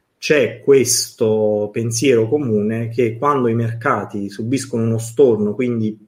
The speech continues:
perdono un pochettino, è un momento ideale per entrare. Quindi abbiamo visto tra le statistiche comunicate dai broker, ma anche appunto dall'esperienza diretta dei clienti di Maneviz,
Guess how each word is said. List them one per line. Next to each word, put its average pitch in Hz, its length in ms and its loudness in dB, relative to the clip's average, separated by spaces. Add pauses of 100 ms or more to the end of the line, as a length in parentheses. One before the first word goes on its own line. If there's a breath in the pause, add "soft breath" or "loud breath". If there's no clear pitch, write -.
perdono 120 480 0
un 113 100 -2
pochettino, 113 840 -8 (280 soft breath)
è 170 100 0
un 147 100 4
momento 127 480 2
ideale 117 420 2
per 113 120 0
entrare. 104 600 -6
Quindi 107 560 -2 (260 soft breath)
abbiamo 117 340 0
visto 120 380 0
tra 110 140 -2
le 107 120 0
statistiche 110 720 -4
comunicate 107 560 0
dai 107 180 4
broker, 107 640 2
ma 101 200 -10
anche 113 320 -2
appunto 107 420 -4
dall'esperienza 107 720 0
diretta 110 400 0
dei 104 160 -4
clienti 113 380 -4
di 127 80 -4
Maneviz, 107 640 -6